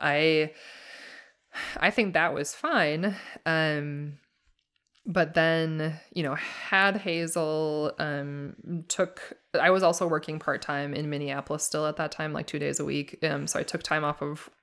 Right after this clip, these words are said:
you know, eight weeks off of work and the farm pretty much, um, after Hazel was born, which, so that was, like,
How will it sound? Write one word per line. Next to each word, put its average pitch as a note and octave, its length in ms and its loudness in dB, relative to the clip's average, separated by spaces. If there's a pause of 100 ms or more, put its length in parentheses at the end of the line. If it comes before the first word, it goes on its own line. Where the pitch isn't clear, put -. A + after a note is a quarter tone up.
(140)
you D#3 80 -6
know, C#3+ 160 -4 (140)
eight D#3 160 0
weeks D#3 260 -4
off C#3+ 180 -4
of D3 200 -2
work A3 460 2
and D#3 340 2
the D3 100 0
farm D3 360 0
pretty D3 200 0
much, C#3+ 400 -2 (720)
um, C#3+ 220 0
after D3+ 300 0
Hazel D#3 300 0
was D#3 180 0
born, C#3 580 -4 (320)
which, F#3 240 0 (220)
so F#3 180 4
that A3+ 180 6
was, F#3 280 6
like, D#3 260 2